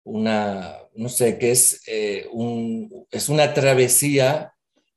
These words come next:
eh, con un frenético devenir de pasiones, ¿no? Y co-, y a-, y, y, y que está presentado e hilado con música,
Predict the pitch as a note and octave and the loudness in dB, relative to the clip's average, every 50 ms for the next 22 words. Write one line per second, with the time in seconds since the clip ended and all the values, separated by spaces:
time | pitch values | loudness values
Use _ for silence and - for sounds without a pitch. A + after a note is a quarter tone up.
0 | _ _ - G#2 G#2+ G#2+ G#2+ G#2+ G#2+ G#2+ G#2 G#2 G2+ G2+ G2+ G2 F#2+ F#2+ F#2 F#2 | _ _ -4 -2 -2 0 0 0 -2 -2 -2 -2 -2 -2 -2 -4 -4 -6 -6 -8
1 | E2 D#2+ C#2+ - - - _ - - - - - - _ _ _ _ - A2+ G#2+ | -10 -10 -12 -14 -16 -20 _ -20 -20 -20 -20 -20 -20 _ _ _ _ -6 -4 -4
2 | G#2 G2+ G#2 G2+ G2 G2 G2 F#2+ F#2+ F2+ F2 F2 D#2+ - F#2+ G#2+ G#2+ - B2+ B2+ | -2 -2 -4 -4 -4 -4 -6 -6 -6 -8 -10 -12 -12 -10 -8 -6 -4 -2 0 0
3 | A#2+ A#2 A#2+ B2 A#2 - C#3+ C#3 - C#3+ C3 B2 A2+ A2 G#2+ A2 A#2+ B2+ C3 C3 | 2 2 2 0 0 -2 -4 -4 -2 0 2 2 2 2 0 0 0 -2 -2 -2
4 | B2 C3 B2 - - G#2+ - - - B2 B2 B2 A#2 A2 G2 F#2 F2+ F2+ F2+ - | -2 -4 -4 -2 -4 -4 -4 -4 -4 -2 0 0 0 0 -2 -4 -4 -6 -10 -14
5 | - - - _ _ _ _ _ - F2+ F#2+ C3+ D3+ - - _ _ - - - | -16 -18 -20 _ _ _ _ _ -10 -10 -8 -8 -10 -12 -16 _ _ -20 -20 -20
6 | - - - _ _ _ - A2+ A#2 A2 F#2 F2 - A2+ A2+ A2 G#2+ G#2+ G#2+ G#2 | -20 -20 -20 _ _ _ -10 -8 -6 -6 -8 -4 0 2 2 4 4 4 2 2
7 | G2 - G#2+ G#2+ A2 G#2+ G#2+ - - B2 A2 G#2+ G#2+ A2 G#2+ A2 A2 G#2 G#2 G2+ | 0 0 2 4 4 4 4 2 -6 -8 -8 -8 -8 -8 -10 -10 -8 -6 -6 -6
8 | G2+ G2+ G2 F2+ - - _ - A#2 G#2 F2 F#2 A2 G#2+ G#2 G2 - - B2+ A#2+ | -6 -6 -8 -10 -12 -16 _ -10 -10 -8 -6 -2 -2 0 0 0 0 2 4 4
9 | B2 - B2+ C3 C3 C3 - C3+ A#2 A#2+ - - C#3 C3 C#3 C#3 C#3 C#3+ C#3+ C#3+ | 4 4 2 2 2 2 2 2 0 -2 -2 0 0 2 2 4 2 4 2 2
10 | C#3+ C#3+ - - - _ _ - A2+ A2+ A2+ A2+ A#2 B2 C3 C3+ C#3 D3 C#3 B2+ | 0 -2 -4 -12 -20 _ _ -6 -4 -4 -2 2 4 4 4 6 4 2 2 2
11 | B2+ A#2+ A#2+ B2 C3+ D3+ D#3+ D#3 - - C#3+ B2+ - D3 C#3+ D3 E3 D#3+ - - | 0 0 0 0 0 0 2 2 0 0 0 -4 -4 -2 -2 0 -2 -2 -6 -10
12 | _ | _